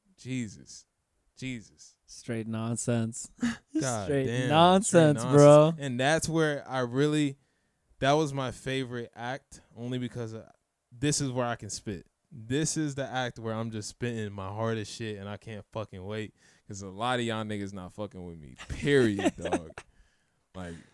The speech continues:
Speaker 1: <sighs> fucking period. So, like,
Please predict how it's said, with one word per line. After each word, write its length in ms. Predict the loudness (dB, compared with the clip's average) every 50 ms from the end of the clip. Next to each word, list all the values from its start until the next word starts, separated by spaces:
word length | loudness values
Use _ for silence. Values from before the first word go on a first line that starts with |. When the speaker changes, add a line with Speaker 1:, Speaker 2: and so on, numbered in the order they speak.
| _ _ _ _ _ -14
Speaker 1:
<sighs> 1000 | -10 -10 -10 -10 -10 -14 -16 -20 -20 _ _ _ _ _ _ _ _ _ _ _ -10
fucking 300 | -8 -8 -8 -8 -12 -14
period. 520 | -10 -8 -6 -4 -4 -4 -6 -8 -10 -16 -20 _ _ _ _ _ _ _ _ _
So, 320 | -10 -8 -6 -4 -4 -6
like, 320 | -6 -8 -10 -10 -12 -16